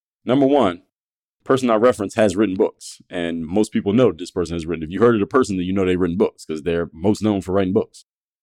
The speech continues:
So you know they've written books, but you haven't read any of them. All right, just as many or maybe even more, this person's writ-, written a lot of books, like, maybe more than I have. Number two, this person has interviews out there in which they explain the context of their perspectives.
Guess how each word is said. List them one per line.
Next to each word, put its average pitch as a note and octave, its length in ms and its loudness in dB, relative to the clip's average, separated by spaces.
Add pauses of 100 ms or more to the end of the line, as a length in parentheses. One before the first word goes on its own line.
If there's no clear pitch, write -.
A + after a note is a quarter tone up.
(360)
So G2+ 160 -2
you F#2+ 160 -2
know C#3 160 6
they've A#2 180 4
written G#2 180 2
books, G2 200 0
but G2 60 -4
you G#2 80 4
haven't F#2+ 160 0
read F#2 160 2
any D2 140 -14
of C#2+ 40 -20
them. - 100 -20 (360)
All F#2 140 -2
right, E2 100 -6
just A2+ 180 -6
as A2+ 260 -6 (580)
many C3 400 4
or G#2 140 0
maybe A#2 240 4
even G#2+ 140 -2
more, A2 320 6
this A2 160 -2
person's A2 240 0
writ-, G#2 240 0
written G2+ 200 -2
a F#2 40 -6
lot A2 140 0
of - 80 -8
books, - 200 -16
like, C#2+ 200 -8
maybe G2+ 240 0
more G#2 160 0
than F#2+ 80 -2
I G#2 120 0
have. C#2 180 -12 (300)
Number B2+ 220 0
two, A#2+ 300 0 (560)
this - 80 -20
person C#3+ 240 -2
has A2 100 2
interviews A#2 420 0
out F#2+ 200 2
there F#2+ 160 0
in F2 140 -6
which F#2+ 180 -2
they G#2 140 2
explain B2+ 640 -2 (180)
the - 100 -14
context - 840 -4 (220)
of F#2 120 -4
their G2+ 140 2
perspectives. - 720 -6